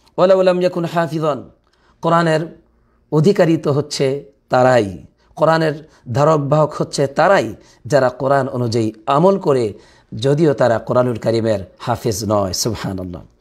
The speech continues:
অনুরূপভাবে, "ওমান লাম ইয়ামাল বিল কোরআন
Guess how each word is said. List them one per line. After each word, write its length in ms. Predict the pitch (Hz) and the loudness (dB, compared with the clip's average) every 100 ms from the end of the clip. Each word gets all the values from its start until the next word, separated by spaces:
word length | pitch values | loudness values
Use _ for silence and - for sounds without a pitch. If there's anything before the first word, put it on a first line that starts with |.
| - - - | -20 -6 2
অনুরূপভাবে, 600 | 190 233 220 180 127 98 - _ _ _ - - - | 4 4 2 -2 -4 -6 -14 _ _ _ -20 -8 0
"ওমান 200 | 202 220 | 2 2
লাম 180 | 220 220 | 2 4
ইয়ামাল 320 | 214 214 208 | 2 4 2
বিল 160 | 202 | 0
কোরআন 480 | 196 196 214 208 208 | 0 0 4 4 2